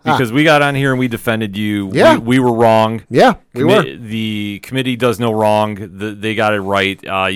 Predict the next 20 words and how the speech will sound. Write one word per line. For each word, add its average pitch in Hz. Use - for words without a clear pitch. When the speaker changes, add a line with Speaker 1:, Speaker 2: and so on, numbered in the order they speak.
Speaker 1:
'cause 104
you 117
guys 113
didn't 101
show 101
up. 95
You 95
embarrassed 98
us. 95
You 95
embarrassed 92
a -
lot 85
of 87
people. 87
Speaker 2:
Yeah, 104
you 160
did. 170
Speaker 1:
No 117
heart. 104